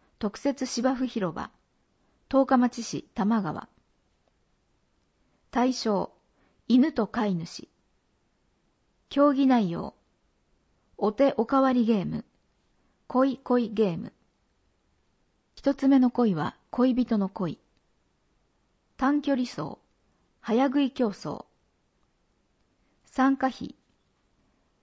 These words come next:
犬一頭につき千円。事前申し込みは不要です。主催、二千十七ワンワン運動会inベルナティオ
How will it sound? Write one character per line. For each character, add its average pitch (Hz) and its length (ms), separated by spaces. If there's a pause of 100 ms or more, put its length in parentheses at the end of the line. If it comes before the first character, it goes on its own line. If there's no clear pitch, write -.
(160)
犬 254 280
一 277 120
頭 196 240
に 175 120
つ - 160
き - 220
千 208 300
円。 170 260 (1400)
事 202 180
前 277 140
申 277 220
し - 80
込 - 120
み 220 160
は 196 200
不 202 140
要 196 200
で 175 100
す。 - 160 (1400)
主 - 180
催、 240 380 (800)
二 226 120
千 311 280
十 220 200
七 202 400
ワ 233 160
ン 277 120
ワ 277 140
ン 254 140
運 247 220
動 240 180
会 151 360
in 233 220
ベ 202 160
ル 233 80
ナ 233 140
テ 175 140
ィ - 80
オ - 100